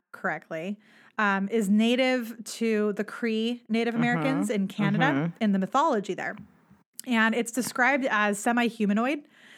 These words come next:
Speaker 1: being
Speaker 2: Mm-hmm.
Speaker 1: sexdac-, Neanderthalis humans
Speaker 2: Mm-hmm.
Speaker 1: with very
Speaker 2: Mm-hmm.
Speaker 1: thin and lanky arms and legs,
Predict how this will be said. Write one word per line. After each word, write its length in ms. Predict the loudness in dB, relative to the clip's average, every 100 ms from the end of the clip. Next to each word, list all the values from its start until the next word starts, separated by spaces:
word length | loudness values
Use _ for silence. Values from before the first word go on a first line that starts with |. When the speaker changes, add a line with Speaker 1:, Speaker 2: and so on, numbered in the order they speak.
| -20 -20 _ 0
Speaker 1:
being 260 | 2 4
Speaker 2:
Mm-hmm. 100 | 2 2
Speaker 1:
sexdac-, 640 | 0 0 -12 -2 0 0 -6 _ -2
Neanderthalis 640 | 0 0 -4 -6 -8 -10 -14 _ -20 -20 _
humans 480 | 0 2 2 0 -4
Speaker 2:
Mm-hmm. 100 | -4
Speaker 1:
with 100 | -2
very 400 | 0 2 4 4
Speaker 2:
Mm-hmm. 100 | 0
Speaker 1:
thin 340 | 2 2 4 2
and 200 | 2 2
lanky 360 | 2 2 0
arms 280 | 2 2 2
and 140 | 0 0
legs, 380 | 0 -4 -6